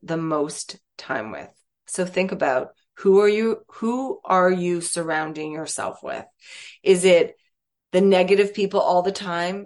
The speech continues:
that are gonna tell you, "Oh no, don't worry, don't do that. That's too scary. That's too big. Remember the last time."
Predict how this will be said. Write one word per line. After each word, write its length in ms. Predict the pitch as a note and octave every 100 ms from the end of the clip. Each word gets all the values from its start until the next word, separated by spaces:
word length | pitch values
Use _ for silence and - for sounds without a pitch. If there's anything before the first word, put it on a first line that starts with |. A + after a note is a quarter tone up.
| -
that 160 | F3
are 60 | E3+
gonna 200 | E3 E3
tell 320 | E3 - F3
you, 540 | F3 F3 F3 E3+ E3+ - _ _ _ _
"Oh 120 | F#3 F#3
no, 180 | F3+
don't 260 | F3+ F#3 F3+
worry, 400 | E3+ E3+ E3+ E3+
don't 280 | F#3 F#3+ F#3
do 140 | G3
that. 360 | F3+ E3 D#3+ D#3 -
That's 240 | E3+ F3+ -
too 160 | A3
scary. 560 | G3+ - E3+ E3 E3 E3
That's 340 | D#3 E3+ F3+
too 180 | - G#3
big. 440 | F3+ F3 E3+ E3 E3+
Remember 460 | E3 E3+ F#3 G3
the 120 | G3+
last 400 | G3+ E3 E3+ F3+
time." 480 | - D#3+ E3 D#3+ D#3+